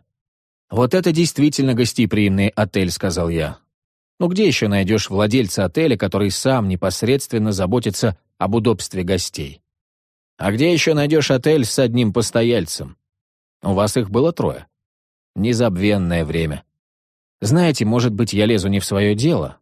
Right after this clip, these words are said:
но трудно понять, как человека с вашим кругозором, с вашими талантами могла так привлечь роль владельца гостиницы».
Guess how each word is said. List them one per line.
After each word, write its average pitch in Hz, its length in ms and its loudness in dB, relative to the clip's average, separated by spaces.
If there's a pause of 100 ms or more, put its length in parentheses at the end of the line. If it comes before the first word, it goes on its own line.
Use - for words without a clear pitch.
(280)
но 98 180 0
трудно 117 380 0
понять, 107 420 0
как 113 220 -2
человека 104 440 0
с - 100 -4
вашим 110 320 0
кругозором, 104 680 0 (300)
с - 120 -10
вашими 110 340 0
талантами 117 640 0
могла 98 360 2
так - 280 -2
привлечь 113 460 0
роль 110 220 2
владельца 120 480 0
гостиницы». 90 760 -6